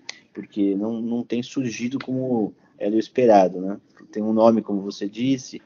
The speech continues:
o Weeks, é, Caleb Killian, mas não são ainda, né, a gente não tem uns tops,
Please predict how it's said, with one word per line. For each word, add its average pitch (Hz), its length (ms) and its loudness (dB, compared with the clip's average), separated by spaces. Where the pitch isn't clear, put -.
o - 80 -8
Weeks, 120 520 0
é, 87 520 -2
Caleb 98 400 0
Killian, 120 600 2
mas 120 180 -6
não 143 140 -6
são 131 360 -2
ainda, 117 360 4
né, 117 140 -2
a 113 60 0
gente 110 220 -8
não 135 120 -4
tem 131 160 0
uns 120 180 -4
tops, - 340 -2